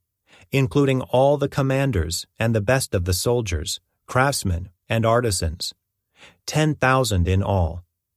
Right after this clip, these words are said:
Only the poorest people were left in the land. Nebuchadnezzar led King Jehoiachin away as a captive to Babylon, along with the queen mother,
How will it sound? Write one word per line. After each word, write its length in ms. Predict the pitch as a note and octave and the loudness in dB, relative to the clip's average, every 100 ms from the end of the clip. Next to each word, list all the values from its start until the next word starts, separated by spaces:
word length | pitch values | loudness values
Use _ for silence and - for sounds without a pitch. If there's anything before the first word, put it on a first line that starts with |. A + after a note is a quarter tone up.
| _ _ _ _ _ _ | _ _ _ _ _ _
Only 300 | - C3+ D3 | 0 2 2
the 100 | C3+ | 0
poorest 540 | C3 - D3 C#3+ C3 - | -2 0 0 0 -2 -4
people 500 | C#3+ C#3 F2+ D#2 E2+ - | -2 -2 -4 -6 -10 -4
were 140 | A2 | -2
left 280 | A2+ A2 - | 0 -2 0
in 100 | F#2 | 0
the 100 | F2 | 2
land. 420 | F#2 F#2 E2 D#2+ _ _ _ _ _ _ _ _ _ - - _ | 2 0 -2 -8 _ _ _ _ _ _ _ _ _ -20 -20 _
Nebuchadnezzar 840 | A2 C#3 D#3 D#3+ D#3 C#3+ B2 A#2 B2+ | 0 2 2 2 2 2 0 0 0
led 320 | B2+ C#3 B2 | 2 2 0
King 280 | - C#3+ B2 | -2 -2 0
Jehoiachin 680 | A#2 A2 A#2 G2+ G2 G#2 | 0 2 2 0 0 -2
away 480 | A2 A2+ A#2+ E2+ E2+ _ | -2 0 0 0 -4 _
as 160 | A2+ A2 | -2 -2
a 60 | |
captive 580 | G#2+ C#3 C3+ - F2+ E2 | -2 -2 -2 -2 -4 -2
to 120 | - G2+ | -2 -2
Babylon, 580 | A2 G#2 F#2 D#2 E2 F2 _ _ _ | 0 0 0 -2 -4 -12 _ _ _
along 380 | B2 B2 A2+ A2 | 0 4 4 4
with 160 | A2+ G#2+ | 0 -2
the 80 | G#2+ | -4
queen 340 | - A#2 G#2 | -4 -2 0
mother, 460 | A#2 C3+ F2 E2+ | 2 0 0 -4